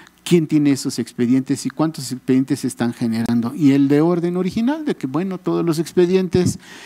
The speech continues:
les rompemos el esquema cuando les decimos, "Es que va al principio el primer documento con que se apertura el expediente y hasta el final va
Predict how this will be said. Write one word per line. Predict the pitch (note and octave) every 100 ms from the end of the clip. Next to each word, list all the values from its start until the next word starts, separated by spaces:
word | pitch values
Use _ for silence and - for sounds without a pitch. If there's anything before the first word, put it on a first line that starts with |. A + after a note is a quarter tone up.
| -
les | - C3+ B2+
rompemos | C3+ C3 F#3 G3 G3
el | F#3 F#3
esquema | F3+ - F#3+ F#3 F#3+
cuando | F#3 D#3+ C#3+ C#3
les | C3+
decimos, | C3 B2 D3+ D3 -
"Es | D#3+ D3
que | D#3+
va | C#3+ D#3 D3 - - -
al | C3+
principio | C#3 C#3+ C#3+ D#3+ D#3
el | C#3+ C3 B2
primer | A#2+ D3+ E3+ G3+ G#3+
documento | G3 F3 E3+ F#3 F3+ E3+
con | D#3
que | D3+
se | D3+
apertura | D3 D#3+ C#3 F3 F3
el | E3+
expediente | D#3+ - E3+ F#3+ G3 F#3+
y | D3
hasta | B2+ - - B2
el |
final | B2 C#3 C#3+ F#3 F3
va | E3 F3+